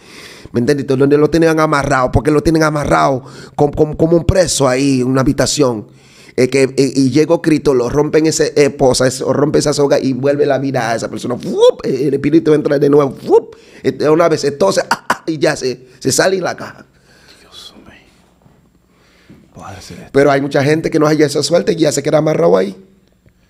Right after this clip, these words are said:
Speaker 1: Lo pueden enterrar ese cuerpo sin vida.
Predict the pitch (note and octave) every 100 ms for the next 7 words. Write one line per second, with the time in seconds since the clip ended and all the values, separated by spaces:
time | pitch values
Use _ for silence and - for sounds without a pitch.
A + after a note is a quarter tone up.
0 | _ _ _ - B2 C3+ D3 E3 - D#3
1 | E3 - - D#3+ - - _ _ _ -
2 | - C#3+ F#3